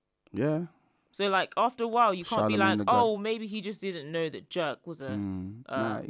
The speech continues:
Speaker 1: he
Speaker 2: way of cooking as well as the seasoning."
Speaker 1: 'Cause I wonder if all this publicity we're giving him is helping sales. 'Cause it might actually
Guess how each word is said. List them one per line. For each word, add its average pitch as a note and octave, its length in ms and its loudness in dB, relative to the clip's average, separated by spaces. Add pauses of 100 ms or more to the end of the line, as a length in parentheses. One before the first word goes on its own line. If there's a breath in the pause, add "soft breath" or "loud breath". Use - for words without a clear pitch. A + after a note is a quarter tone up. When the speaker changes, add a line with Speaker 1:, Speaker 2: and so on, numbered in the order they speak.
(100)
Speaker 1:
he D#3+ 60 -4
Speaker 2:
way E3+ 260 2
of D#3+ 140 -4
cooking C#3+ 440 -12 (120)
as D3 200 -8
well D#3 220 -2
as C#3+ 380 -6 (420)
the D#3+ 60 -8
seasoning." D3+ 540 -10 (180)
Speaker 1:
'Cause C#3+ 200 0
I - 80 2
wonder D#3 500 2
if - 180 -6
all C3+ 180 0
this C3 260 -2 (300)
publicity A2+ 480 -4
we're F#2+ 140 0
giving F#2+ 300 -2
him F2+ 180 -8 (640)
is F#2+ 120 -12
helping G2 320 -2
sales. F#2+ 640 -10 (720)
'Cause C3 140 0
it B2 80 0
might A#2+ 340 2
actually B2 520 -6